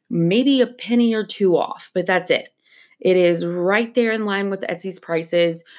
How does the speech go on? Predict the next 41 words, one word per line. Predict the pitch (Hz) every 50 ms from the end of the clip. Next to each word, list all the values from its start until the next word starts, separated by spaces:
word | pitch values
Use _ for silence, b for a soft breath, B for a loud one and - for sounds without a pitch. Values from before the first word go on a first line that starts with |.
| B B
which | - 240 240
is | 262 233 -
huge. | - 294 240 175 - - -
It's | 170 170 -
game | - 220 214 220 220
changing. | 214 208 170 156 156 - - - - -
Etsy | 170 170 170 - 185 175
has | 170 170 175
really | 185 185 190 196 202
good | 202 202 214 208 208
pricing | - 226 247 269 262 - 220 190
'cause | 175 185 170
they're | 180 175
so | 170 - - 180 180
large. | 185 180 190 190 226 240 196 165 175 170 - B B B B B B B
So | - - - 208 185 180 175 156
it | - 196
is | 202 214 208 208
really | 208 208 196 196
helpful | 190 202 185 - - - 180 180
and | 180 175
nice | 170 165 165 170 170 -
that | - 180 165 160 156 151 - -
you | 165 175 180 175 175 165
still | 170 - - 226 233
get | 220 233 226
that | 220 202 - -
same | - - 208 185 185 175
pricing | - - - 175 170 175 180 - - 254 254 262 269 269 262 - _ _ _ _ _
with | 196 196 170
no | 175 180 180 180 185 190 190 185 180 185 196 202 220 226 226 226 B B B B B B _
fee, | - 226 214 208 208 208 208 208 202 202 185
no | 190 185 180 190 208 220
subscription, | 208 - - 202 - - 233 226 226 - - 220 208 208 208 208
no | 202 202 190
nothing. | 190 196 196 196 190 196 170 147 - - 208 208 B B B B B B B _
Um, | 196 196 202 196 190 185 180 175 170 170 175 - _ _ _ _ _ _ _
there's | 190 202 196 196
really | 190 185 180 180 190 202 220 254 294 285
not | 277 277 262 254
a | 233 202 185 170